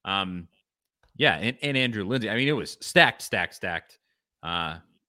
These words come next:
and so may-, maybe, like, Burns isn't looking for that if Holman ends up coming or vice versa. I don't know. Uh, they're also, I know, uh, L S U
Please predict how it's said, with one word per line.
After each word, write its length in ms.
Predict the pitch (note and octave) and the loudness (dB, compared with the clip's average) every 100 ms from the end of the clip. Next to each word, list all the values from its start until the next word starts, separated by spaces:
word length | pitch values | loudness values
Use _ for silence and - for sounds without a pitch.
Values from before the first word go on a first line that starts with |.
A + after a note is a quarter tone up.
| - | -20
and 120 | F2 | -10
so 80 | A2 | 0
may-, 180 | B2 C#3 | 2 2
maybe, 300 | A#2 E3 D#3+ | 2 2 4
like, 220 | B2 G2+ | 2 2
Burns 280 | A#2+ A#2 A2 | 0 -2 -4
isn't 180 | G2 G2+ | -6 -4
looking 240 | G2+ F2 | -4 -6
for 120 | F2+ | -6
that 240 | F2+ F#2+ F#2 | -2 0 -2
if 100 | - | -6
Holman 280 | G2 F#2+ F#2 | -8 -6 -8
ends 140 | F2 | -10
up 100 | E2 | -14
coming 360 | - E2+ E2 D#2 | -12 -8 -8 -8
or 80 | |
vice 240 | D2 D2+ - | -8 -10 -8
versa. 340 | F2 E2 - | -6 -6 -6
I 140 | D2+ D2+ | -6 -6
don't 240 | D2+ C#2+ | -10 -10
know. 300 | E2 D#2+ D2+ - _ _ _ _ - | -10 -10 -12 -18 _ _ _ _ -8
Uh, 240 | E2+ F2 C#2+ | -4 -2 -2
they're 160 | F#2+ G2+ | -2 0
also, 480 | G2+ - G2 F2 E2+ - | 0 0 -2 -2 -10 -8
I 120 | G#2+ | -4
know, 580 | A#2 C3 C3 B2 A2+ - _ _ _ _ _ | 2 4 4 4 0 -4 _ _ _ _ _
uh, 380 | F2+ F#2 F2+ F2 - | -2 2 2 2 -2
L 140 | A2 | -4
S 140 | F#2 - | -4 -6
U 280 | F2+ D#2+ | -8 -8